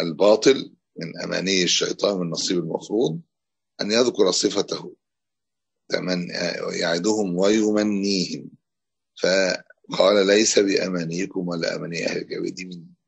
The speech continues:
من صفة تمنية الشيطان أولياءه النصيب المفروض. فهذا ذكر، ثم بعد ذلك ذكر ما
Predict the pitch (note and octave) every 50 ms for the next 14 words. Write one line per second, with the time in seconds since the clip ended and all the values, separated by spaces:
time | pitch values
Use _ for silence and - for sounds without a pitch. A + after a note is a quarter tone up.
0 | _ _ _ _ _ - - E2+ E2+ - - - A#2+ - C3 C3 - - - -
1 | - - - _ _ _ _ _ _ _ - - F#2+ F#2 F#2 F#2 F#2 F#2+ G#2 A2
2 | A2+ A2 G2 - - - - - - D#2+ E2 - - E2+ F2+ G2+ A2 A#2+ B2+ -
3 | _ _ _ _ _ _ _ _ _ _ _ _ _ _ _ _ _ _ - G#2
4 | G#2 G#2 G#2 G#2 A2 A#2 A2 F2+ E2 - - - - - _ _ _ _ _ -
5 | - - - - - - - - F#2 F#2 F2 E2+ D#2+ E2 - - - - - -
6 | - - - - - - - - - - - - - - _ _ _ _ _ _
7 | _ _ _ _ _ _ _ - _ _ _ _ _ _ - - F2 - F2 F2+
8 | E2+ E2+ F2 F2 E2+ D#2+ D#2 - - _ _ _ _ _ - - - G2+ G#2+ G#2+
9 | - G#2 G2 F#2+ F#2 F2 - - _ _ _ _ _ - - - F#2+ F#2 F#2 F2+
10 | F#2 F#2+ F#2 F2+ F#2+ F2+ D#2+ F2 G2 G#2 A2 A#2+ A#2 - A#2 A2+ F2 A#2 A#2 -
11 | - G2+ G2 G#2 A#2 - - - _ _ _ _ _ _ _ _ _ _ _ _
12 | E2+ G2+ G#2+ A2 G#2+ G2+ F#2 - -